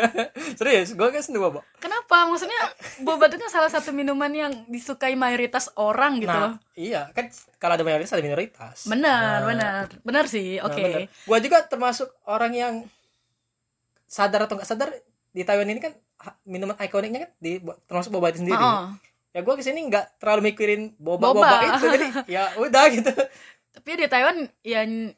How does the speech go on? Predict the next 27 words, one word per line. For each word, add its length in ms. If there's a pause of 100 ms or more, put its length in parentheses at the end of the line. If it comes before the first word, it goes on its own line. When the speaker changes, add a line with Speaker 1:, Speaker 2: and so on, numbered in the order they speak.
Speaker 2:
mungkin 320
minuman 340
yang 140
lain, 420
tapi 240
kalau 220
boba 240
nggak 160
kepikiran 400
gitu 180
Speaker 1:
Hmm. 80
Speaker 2:
ya. 80 (480)
Speaker 1:
Malah 320
Speaker 2:
Oke. 80
Speaker 1:
ini 240 (240)
gua 240
mulai 560
rutin, 560 (140)
bukan 340
rutin 260
sih, 140 (420)
kayak 380
minum 320
sejenis 340
teh, 140
teh, 160 (240)
teh, 0